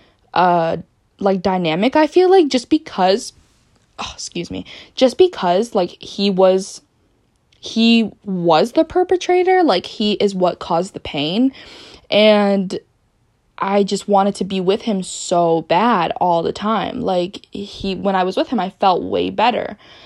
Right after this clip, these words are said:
and it, it was just very strange and also a very weird feeling, 'cause when I was with him, I was like,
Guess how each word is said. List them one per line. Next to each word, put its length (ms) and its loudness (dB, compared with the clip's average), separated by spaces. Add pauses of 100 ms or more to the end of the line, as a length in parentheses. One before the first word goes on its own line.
(320)
and 600 -2 (1600)
it, 200 0
it 240 2
was 140 -2
just 240 -2
very 320 2
strange 640 -2
and 80 -4
also 300 -2
a 60 -2
very 240 2
weird 340 -4
feeling, 380 -4
'cause 200 -4
when 120 -2
I 100 0
was 340 -2
with 160 0
him, 300 0
I 100 -2
was 220 -4
like, 320 -2